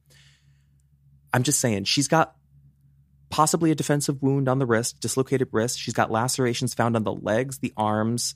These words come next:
her neck, her face. And then we, she's got a broken neck for sure. So that either happened from, like, chokehold or him breaking a neck and trying to restrain her or knock her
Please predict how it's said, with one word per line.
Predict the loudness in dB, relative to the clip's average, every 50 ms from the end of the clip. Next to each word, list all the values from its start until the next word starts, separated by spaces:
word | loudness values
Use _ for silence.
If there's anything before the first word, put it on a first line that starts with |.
| _ -20
her | -8 -4 -2 0
neck, | 0 0 2 2 0 0 0 -4 _ _ -20 -20 -20 -20 -20 _ -20 _ _ _ _ _ _ _ _ _ _ _ _ -14
her | -14
face. | -12 -4 -2 0 0 0 0 -2 -2 -4 -4 -6 -8 -10 _ -20 -6 -4
And | -2 -2
then | 0 -2 -2
we, | -6 -6
she's | -6 -8 0
got | 0 0 0
a | 2
broken | 2 0 0 2 2 0 0
neck | 2 0 -2 -2
for | -6 -6 -6
sure. | -2 0 0 0 0 0 -4 -6 -8 -8 -12 _ _ _ _
So | -12 -2 0
that | 2 2
either | 4 2 2
happened | 2 2 0 0 -2 -6 -6
from, | -4 -6 -4
like, | -4 -4 -6 -6 -10 _ _ -20 _ _ _ _ _ -10
chokehold | -4 0 0 0 0 2 2 2 2 2 0
or | -4 -6
him | -4 -4 -2 0
breaking | 0 -2 -2 -2 -2 -2
a | -2
neck | -2 -2 -4 -6 -8
and | -12 -12 -10 -6
trying | -2 -2 -2 -2
to | -2 -4
restrain | -8 -8 -6 -6 -6 -6 -4
her | -4 -6
or | -2 0 -2
knock | 0 2 2 2 0 0 -4
her | -10 -10